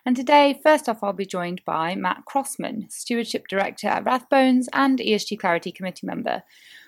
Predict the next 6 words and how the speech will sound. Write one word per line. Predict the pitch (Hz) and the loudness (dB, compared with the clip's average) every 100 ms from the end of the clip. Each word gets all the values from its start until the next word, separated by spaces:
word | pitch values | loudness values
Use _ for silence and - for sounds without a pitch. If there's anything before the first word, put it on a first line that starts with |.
| _ - | _ -2
We're | 294 | 2
gonna | 311 311 | 2 2
talk | 233 233 214 | 2 2 2
about | 208 190 190 - | 0 0 0 -2
modern | 196 175 170 190 | -6 -4 -4 -8
slavery. | - 240 240 247 - - 226 185 | -6 0 2 2 -2 -8 -8 -12